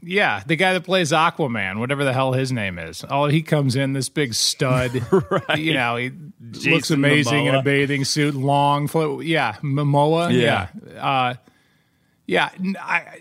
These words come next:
Speaker 1: that, that's, that's a big part of this, I would imagine. And I, I wonder if you've ever talked about that with your dad or,
Speaker 2: Mm-hmm.
Speaker 1: you know, what that's like, because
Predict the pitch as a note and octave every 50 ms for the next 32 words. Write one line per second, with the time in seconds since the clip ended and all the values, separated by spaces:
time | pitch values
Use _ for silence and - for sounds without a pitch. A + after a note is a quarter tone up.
0 | - E3+ D3 E3 F3 G3+ E3+ D3+ E3+ F#3+ G#3 - - F#3 F3 D3+ F3 F#3+ G3 -
1 | G#3+ E3+ F#3 G3+ G3 E3+ - F3 F3 G3+ A3+ A3+ F3+ D#3 B2 G#2+ - - - C#3
2 | C#3 C3+ C3 A#2+ B2 A#2+ A2+ A2+ A2 - A2 G#2+ A2 - B2+ C3+ C3+ C#3 C#3 -
3 | C#3 C#3+ C#3+ C#3+ C#3 D3+ D3+ D#3 D#3 D3+ - D#3 C#3 B2+ C#3 C#3 C#3 C#3 - -
4 | C3 C3+ C3+ - D3 C3 C3+ C3+ C3+ C3+ C#3+ D3 D3 C#3 C3+ C3+ B2+ B2+ B2+ B2+
5 | B2+ C#3+ D#3 D3 C#3 B2+ B2 A#2+ A#2+ A#2+ A2+ A#2 B2 C3+ D#3+ F3 F#3 - _ _
6 | _ _ _ _ _ - - C#3+ C3+ C3 B2+ C3 C3+ D3 D3 C#3+ - D3+ C#3 C3+
7 | A#2+ - A#2+ A#2+ B2 B2+ C#3+ F3+ D#3+ B2 - - - - - C3 A#2+ - - D3
8 | C3 B2+ C3 B2+ A#2+ - - -